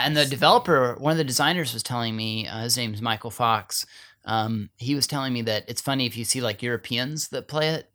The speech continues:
Speaker 1: they're all about the palliative care. And then Americans who play it are all about, like, "Do not let Billy die."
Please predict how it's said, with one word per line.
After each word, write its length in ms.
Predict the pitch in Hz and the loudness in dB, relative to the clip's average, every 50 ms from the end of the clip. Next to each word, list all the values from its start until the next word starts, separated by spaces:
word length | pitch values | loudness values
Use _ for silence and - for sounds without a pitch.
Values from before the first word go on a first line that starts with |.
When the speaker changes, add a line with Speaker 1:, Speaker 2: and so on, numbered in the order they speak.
| _ | _
Speaker 1:
they're 140 | 127 127 120 101 | -4 -4 -2 0
all 140 | 113 120 | 0 0
about 260 | 120 117 123 120 - - | 2 2 0 -2 -2 -6
the 40 | |
palliative 540 | 107 - - - 110 113 123 - 165 151 - | -14 -12 -10 -8 -6 -6 -6 -6 -8 -12 -8
care. 360 | - 156 143 143 143 143 156 - _ _ - - _ - | -8 -8 -8 -8 -10 -14 -16 -20 _ _ -20 -20 _ -8
And 120 | - 123 127 | -6 -4 -2
then 80 | 123 | -2
Americans 520 | 123 117 117 120 135 143 - 160 165 147 143 | -4 -4 -2 -2 -2 -2 -2 -2 -4 -4 -4
who 100 | 165 160 | -6 -6
play 240 | - 165 156 147 | -4 -2 -2 0
it 160 | 147 135 - - | -2 -2 -4 -2
are 120 | - 123 | -2 0
all 100 | 117 117 | 2 2
about, 220 | 123 117 113 107 98 | 0 0 0 -2 -2
like, 220 | 92 98 - - - - - _ - - | -4 -8 -10 -14 -20 -20 -18 _ -4 0
"Do 180 | 175 185 185 | 4 4 6
not 240 | 185 202 185 160 156 | 8 8 8 6 6
let 200 | 170 160 156 143 151 | 4 4 4 4 4
Billy 240 | 180 170 156 147 139 | 4 4 4 4 4
die." 500 | 147 139 139 135 113 95 - - - | 4 2 4 2 2 0 -4 -8 -14